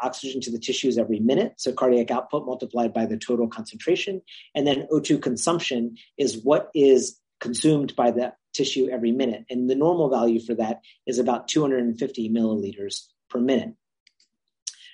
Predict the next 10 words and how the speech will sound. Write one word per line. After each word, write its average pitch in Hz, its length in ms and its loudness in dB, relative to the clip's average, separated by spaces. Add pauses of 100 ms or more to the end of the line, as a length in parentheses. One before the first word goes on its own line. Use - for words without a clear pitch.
(200)
So 170 300 4
when 175 240 2
we 165 100 6
think 233 220 4
about 185 320 2
the - 200 -4
five 180 340 4
causes 117 560 0
of 127 80 -12
hypoxemia, 131 880 -4